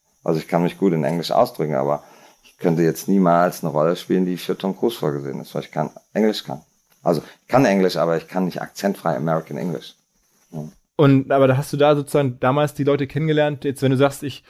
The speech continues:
Speaker 2: ähm, ruf mal kurz bei Mickey Rourke an", das klingt ja so, als wenn du da jetzt irgendwie so in der ganzen Industrie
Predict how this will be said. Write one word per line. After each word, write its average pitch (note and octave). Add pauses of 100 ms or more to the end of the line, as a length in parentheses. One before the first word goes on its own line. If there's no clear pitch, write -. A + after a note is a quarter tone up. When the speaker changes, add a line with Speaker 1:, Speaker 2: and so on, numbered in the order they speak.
(320)
Speaker 2:
ähm, C3+
ruf B2+
mal C#3+
kurz C#3
bei C#3
Mickey C#3
Rourke C#3
an", D3
das C3
klingt D3+
ja D#3+
so, C#3+
als C3+
wenn C#3
du C#3
da C3+
jetzt C3
irgendwie C3+
so B2+
in B2+
der B2+
ganzen C3
Industrie C3